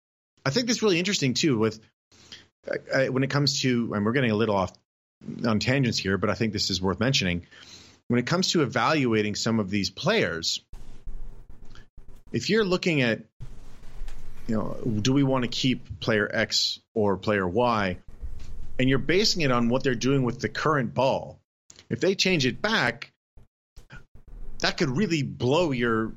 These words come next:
well, you know, what you were trying to do. Like, say you're Eric Sogard and, or someone trying to sign Eric Sogard and, or trade for Eric Sogard in lieu of keeping certain players, and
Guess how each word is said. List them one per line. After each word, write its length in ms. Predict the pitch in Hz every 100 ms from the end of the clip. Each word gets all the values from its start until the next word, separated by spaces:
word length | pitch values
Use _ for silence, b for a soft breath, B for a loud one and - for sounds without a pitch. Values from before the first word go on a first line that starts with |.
| - 127
well, 160 | 127
you 60 | 123
know, 80 | 120
what 100 | 143
you 80 |
were 60 | 127
trying 260 | - 123 120
to 60 |
do. 200 | 131 247
Like, 140 | 131 123
say 120 | 247
you're 360 | 233 170 117 - _ _ _ -
Eric 200 | 170 -
Sogard 540 | 165 156 117 87 85
and, 400 | 117 110 110 113
or 120 | 131
someone 220 | - 147
trying 160 | 143 143
to 60 | 135
sign 240 | 135 131
Eric 220 | 131 123
Sogard 500 | - 147 120 95 95
and, 320 | 104 107 104 - _ _ B B B
or 120 | - 120
trade 300 | - 156 139
for 160 | 104
Eric 100 | 95
Sogard 580 | - 101 92 87 92 92 - _ _
in 240 | 143 123 127
lieu 180 | 135
of 200 | 120 113 - _
keeping 300 | - 139 127
certain 260 | 113 127 113
players, 400 | 196 214 135 123
and 200 | 123